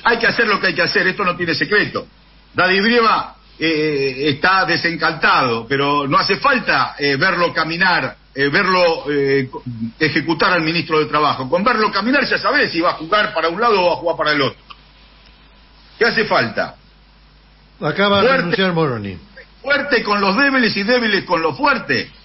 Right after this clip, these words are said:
Speaker 1: Este gobierno, en, en el superministro el otro día criticó,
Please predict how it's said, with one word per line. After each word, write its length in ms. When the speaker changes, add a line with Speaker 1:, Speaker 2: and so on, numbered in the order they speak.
Speaker 1:
Este 260
gobierno, 640
en, 240
en 120
el 200
superministro 760
el 80
otro 240
día 260
criticó, 880